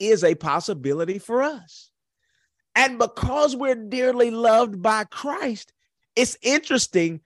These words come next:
that no sooner has one door closed that another one opens.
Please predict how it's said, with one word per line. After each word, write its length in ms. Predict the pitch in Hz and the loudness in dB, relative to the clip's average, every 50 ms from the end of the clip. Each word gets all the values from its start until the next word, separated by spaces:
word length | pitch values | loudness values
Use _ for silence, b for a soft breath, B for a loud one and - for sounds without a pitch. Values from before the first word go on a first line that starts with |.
| _ _ _ _ _ | _ _ _ _ _
that 260 | - 196 180 - - | 0 0 0 0 -4
no 340 | 196 208 220 233 247 277 294 | -6 -4 0 0 0 0 0
sooner 760 | 285 - - - - - 370 403 381 330 131 127 156 220 - _ _ _ _ | -2 -4 -4 -4 0 2 4 4 4 4 2 -2 -4 -6 -8 _ _ _ _
has 260 | - 220 214 202 160 | -2 0 0 0 0
one 380 | 156 160 190 254 320 370 370 330 | -2 -6 -2 -2 -2 -2 0 -2
door 240 | 247 233 220 202 196 | 0 2 2 0 0
closed 580 | 202 - - 262 359 427 339 196 226 277 - _ _ _ _ _ _ _ _ _ | -2 -4 -4 -4 -2 -2 -4 -4 -6 -8 -12 _ _ _ _ _ _ _ _ _
that 140 | 294 277 269 | -2 0 0
another 360 | 262 269 277 294 302 311 285 285 | 0 -2 0 -2 -2 -2 -2 -4
one 220 | 240 262 262 - - - - - | -4 -4 -6 -6 -6 -6 0 0
opens. 460 | 294 339 330 - - 127 113 113 | 2 0 0 -4 -12 -14 -14 -18